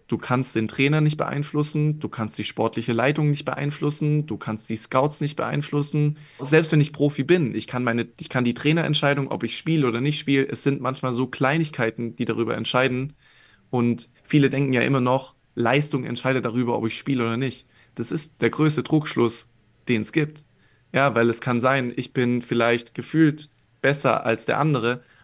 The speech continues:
aber ist ja rein subjektiv. Wenn du zehn Leute auf der Tribüne hast, bewertet das Spiel jeder anders.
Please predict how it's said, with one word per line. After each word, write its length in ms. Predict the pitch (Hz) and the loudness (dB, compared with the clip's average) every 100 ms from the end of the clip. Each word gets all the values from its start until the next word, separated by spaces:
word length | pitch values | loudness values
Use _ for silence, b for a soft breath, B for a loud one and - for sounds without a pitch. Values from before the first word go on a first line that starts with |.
| b | b
aber 280 | 120 117 120 | 0 2 0
ist 180 | 123 - | -2 0
ja 140 | 113 | 0
rein 320 | 110 127 147 | 2 4 4
subjektiv. 800 | 143 185 190 139 - - 98 - _ | 4 0 0 -4 -4 -10 -10 -12 _
Wenn 180 | - 135 | 0 4
du 100 | 143 | 4
zehn 260 | 147 214 202 | 4 2 4
Leute 340 | 156 170 143 | 4 2 0
auf 100 | 123 | -2
der 100 | - | -4
Tribüne 380 | 113 117 123 120 | -6 -2 -2 0
hast, 220 | 120 127 | 0 0
bewertet 440 | - 113 135 131 127 | 0 0 0 -2 -8
das 80 | - | -8
Spiel 220 | 147 131 | -4 0
jeder 320 | 135 135 123 | 0 0 0
anders. 380 | 143 113 - | -2 -2 -6